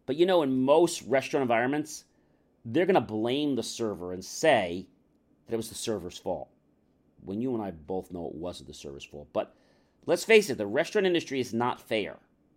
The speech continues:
The restaurant owners, unfortunately, a lot of them don't care about you as a server. They care about where their money or their bread is being buttered. That's what they care about. So if you have a complaint and you share it with your manager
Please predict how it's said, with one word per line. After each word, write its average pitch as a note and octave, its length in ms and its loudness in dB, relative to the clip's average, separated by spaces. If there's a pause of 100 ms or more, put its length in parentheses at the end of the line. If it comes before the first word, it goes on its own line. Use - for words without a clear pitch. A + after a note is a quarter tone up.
(540)
The G#2 80 -6
restaurant E3+ 360 0
owners, D#3+ 480 2
unfortunately, C#3+ 480 -2
a - 20 0
lot C3+ 100 4
of B2 60 -4
them A#2 80 -8
don't C#3 360 0
care C#3+ 380 -2
about G#2 300 0
you G#2+ 160 -2
as G2+ 100 -4
a G2 40 -10
server. B2 520 -4 (260)
They - 100 -12
care C#3 220 -6
about A#2 260 -2
where G#2+ 160 -2
their G2 140 -8
money A2+ 640 -2
or G2+ 100 -4
their F#2 120 -8
bread F#2+ 320 -4
is E2+ 120 -8
being E2+ 300 -8 (100)
buttered. C2 320 -12 (560)
That's B2+ 80 -14
what - 60 -12
they C#3+ 80 2
care F#2+ 220 -4
about. D2+ 240 -14 (600)
So C3+ 200 2
if A#2+ 120 0
you D3 100 4
have F3+ 100 2
a F3 40 2
complaint E3+ 540 0 (1080)
and G2+ 240 -6
you A#2 200 -4
share C3+ 300 -2
it C3 80 -2
with B2+ 120 -8
your B2+ 80 -2
manager D#3 560 0